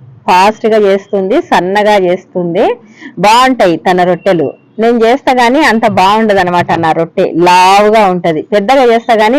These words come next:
లావుగా ఉంటది, ఇక జర అంత ఇష్టం అనిపించదు. ఇంకా కాకరకాయ కూర ఇష్టంగా వండుకున్నాం కదా, అందుకనే లావణ్యతోటి రొట్టెలు అనేది చేపిస్తున్నా.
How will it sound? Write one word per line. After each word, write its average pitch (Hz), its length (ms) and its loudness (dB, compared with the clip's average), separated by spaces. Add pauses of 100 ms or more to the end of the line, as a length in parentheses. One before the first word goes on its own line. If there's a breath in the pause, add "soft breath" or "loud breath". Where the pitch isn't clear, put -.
(120)
లావుగా 208 440 2
ఉంటది, 180 360 -2 (540 soft breath)
ఇక 185 120 0 (100)
జర 202 180 2
అంత 202 200 -4
ఇష్టం 220 280 -2
అనిపించదు. 170 540 -4 (380 soft breath)
ఇంకా 208 140 -2 (100)
కాకరకాయ 220 500 0 (100)
కూర 214 120 0 (100)
ఇష్టంగా 220 320 -2
వండుకున్నాం 190 560 -2
కదా, 165 160 2 (340 soft breath)
అందుకనే 202 440 0 (120)
లావణ్యతోటి 175 800 0 (280)
రొట్టెలు 160 400 -2
అనేది 156 280 -2 (140)
చేపిస్తున్నా. 156 720 -6